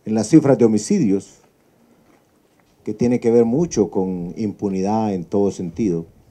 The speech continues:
en falta de un aparato con los suficientes recursos para hacer justicia, Honduras se convirtió en el país más violento en la faz de la tierra.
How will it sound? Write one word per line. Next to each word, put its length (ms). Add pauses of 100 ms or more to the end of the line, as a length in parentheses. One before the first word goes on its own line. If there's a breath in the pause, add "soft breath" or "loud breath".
(1400)
en 160
falta 400
de 160
un 180
aparato 880
con 140
los 100
suficientes 840
recursos 880
para 380
hacer 340
justicia, 680 (800)
Honduras 340
se 100
convirtió 440
en 80
el 100
país 320
más 320
violento 540
en 80
la 80
faz 240
de 80
la 80
tierra. 300